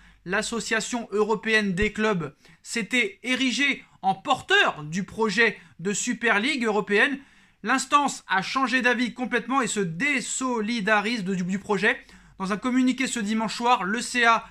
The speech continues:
réaffirme son engagement au sein des compétitions organisées par l'uefa. À la lumière des échos au sujet d'une Super League européenne, l'E C A,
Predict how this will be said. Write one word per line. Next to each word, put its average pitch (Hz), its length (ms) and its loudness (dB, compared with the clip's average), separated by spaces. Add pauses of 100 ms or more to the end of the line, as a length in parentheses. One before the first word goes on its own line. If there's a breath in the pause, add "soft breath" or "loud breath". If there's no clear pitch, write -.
(160 loud breath)
réaffirme 233 540 0
son 196 220 -4
engagement 233 460 0
au 196 60 0
sein 214 160 -4
des 175 140 -2
compétitions 220 520 -6
organisées 196 420 0
par 175 200 2
l'uefa. 208 420 0
À 220 60 4
la 185 120 0
lumière 214 380 0
des 175 240 -2
échos 214 220 -4
au 185 80 -2
sujet 190 260 -4
d'une 160 180 -6
Super 208 300 -4
League 196 200 -2
européenne, 180 460 0
l'E 190 160 -2
C 202 200 -2
A, 208 180 2